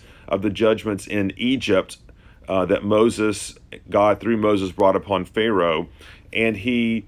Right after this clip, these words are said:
he uses those as types, as figures to point towards the kinds of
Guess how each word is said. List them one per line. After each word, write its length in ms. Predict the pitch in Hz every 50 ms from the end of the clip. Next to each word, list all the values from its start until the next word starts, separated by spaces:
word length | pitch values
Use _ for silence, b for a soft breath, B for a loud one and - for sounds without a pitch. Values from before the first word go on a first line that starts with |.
| - -
he 120 | - - 120
uses 520 | 123 113 123 143 147 143 - 131 123 104
those 260 | 101 110 107 110 104
as 220 | 101 95 98 - -
types, 520 | - - - 127 117 104 90 71 - -
as 240 | - - 98 98 -
figures 580 | - - - 143 143 113 80 101 95 92 92 -
to 100 | - 113
point 460 | 98 - - - 135 135 131 98 - -
towards 520 | - - 113 113 95 87 90 92 - -
the 80 | - 80
kinds 480 | - - - 117 117 117 117 110 - -
of 360 | 71 101 98 98 92 90